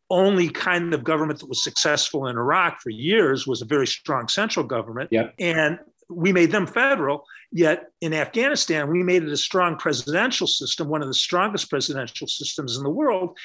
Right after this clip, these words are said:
Speaker 1: And they've always been used, especially the rural people, t-, to dislike Kabul, to dislike the central government. We should have established much more of a federal government there. That's where the people's, um, affinity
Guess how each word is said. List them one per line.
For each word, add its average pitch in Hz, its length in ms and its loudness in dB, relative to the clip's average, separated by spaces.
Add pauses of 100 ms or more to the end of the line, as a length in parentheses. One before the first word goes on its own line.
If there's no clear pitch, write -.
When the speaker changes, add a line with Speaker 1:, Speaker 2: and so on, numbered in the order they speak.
(340)
Speaker 1:
And 190 400 0 (120)
they've 196 440 2
always 185 420 2
been 190 240 0
used, 180 640 0
especially 202 480 0
the 160 80 2
rural 240 240 2
people, 160 460 -6 (480)
t-, - 80 -4 (140)
to 208 100 2
dislike 220 680 2 (480)
Kabul, 110 480 -2 (220)
to 185 80 -8
dislike 208 580 0
the - 80 -4
central 127 460 -4
government. 107 420 -12
We 170 140 4
should 202 220 4
have 185 120 0 (100)
established 170 600 0
much 160 180 -2
more 165 160 2
of 156 120 -2
a - 40 -16
federal 226 340 2
government 123 500 -2
there. 127 240 0 (160)
That's 147 180 -2
where 170 160 4
the 160 80 0
people's, 170 800 0
um, 156 300 0
affinity 156 600 2